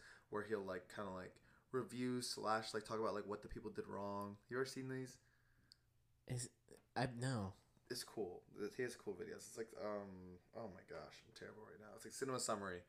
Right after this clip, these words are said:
Speaker 1: and, like, he does, like, cool videos like that. 'Cause it's, like, movies,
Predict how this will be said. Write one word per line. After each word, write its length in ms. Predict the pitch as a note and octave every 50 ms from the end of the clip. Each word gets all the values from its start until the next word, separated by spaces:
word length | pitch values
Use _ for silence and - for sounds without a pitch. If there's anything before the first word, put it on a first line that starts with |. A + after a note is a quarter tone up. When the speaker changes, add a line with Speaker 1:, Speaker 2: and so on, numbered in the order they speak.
| - - - - - - - -
Speaker 1:
and, 140 | G#2 G#2
like, 160 | G2+ G2 F#2 -
he 80 | A2+
does, 280 | A2 G#2 G2+ F#2+ F2+ -
like, 140 | F2 F2 - -
cool 240 | - F#2+ F2 F2 E2+ -
videos 240 | G2+ F2+ F2+ F2+ -
like 120 | - - -
that. 220 | F2+ E2+ D#2 - -
'Cause 80 | -
it's, 120 | A2+ A2 C#3+
like, 140 | C#3 C3+
movies, 320 | C3+ C3+ C#3 C3+ C3 B2+